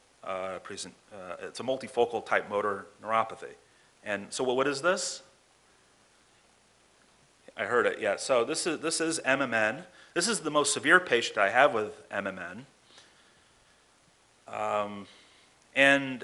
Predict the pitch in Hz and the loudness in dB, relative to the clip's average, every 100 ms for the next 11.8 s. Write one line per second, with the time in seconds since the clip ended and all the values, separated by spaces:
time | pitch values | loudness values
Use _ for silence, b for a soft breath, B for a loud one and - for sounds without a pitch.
0 | - 131 127 123 123 147 - 139 127 - | 4 8 10 8 6 0 0 2 0 0
1 | 123 123 - 113 - 139 120 135 131 110 | -2 0 0 0 0 -2 -2 -2 0 0
2 | 104 110 - 107 - 120 127 127 165 147 | -2 -4 0 2 4 4 4 4 2 2
3 | 127 131 139 120 120 - - 123 127 131 | -2 -2 0 0 -2 -2 0 4 4 2
4 | 127 120 104 117 110 110 120 139 - - | 0 0 -2 -4 -2 0 0 -6 -18 -14
5 | - 127 160 160 - - 160 - - - | -4 4 4 2 -4 0 0 0 -6 -10
6 | _ _ _ - 151 139 113 117 - 131 | _ _ _ -4 0 2 0 -4 -2 6
7 | 123 127 123 123 123 120 113 110 113 123 | 8 10 8 0 2 6 6 4 -2 -6
8 | - 110 107 - B B B B B 127 | -6 -8 -12 -20 B B B B B -2
9 | 120 113 147 143 151 127 110 127 117 87 | 0 4 6 8 6 4 2 0 0 -6
10 | 95 - 90 - 87 - 101 101 107 101 | -6 -6 -4 -2 -4 -4 -10 -2 0 0
11 | - 110 95 90 92 - 107 | -2 0 0 -2 -6 -12 -16